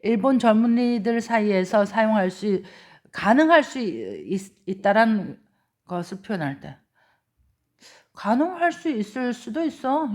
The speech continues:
있을 수도 있어. 가능할 수도 있어. "오늘 노래방 갈래?" 수업이 있는데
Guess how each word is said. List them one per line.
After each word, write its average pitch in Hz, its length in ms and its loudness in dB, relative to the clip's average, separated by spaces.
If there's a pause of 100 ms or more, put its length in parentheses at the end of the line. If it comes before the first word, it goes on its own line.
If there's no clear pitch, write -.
있을 208 300 -6
수도 233 260 -6
있어. 254 600 -4 (400)
가능할 294 500 4
수도 302 240 -6
있어. 226 560 -4 (360)
"오늘 277 320 4
노래방 269 400 4
갈래?" 240 520 2 (540)
수업이 330 600 0
있는데 220 560 2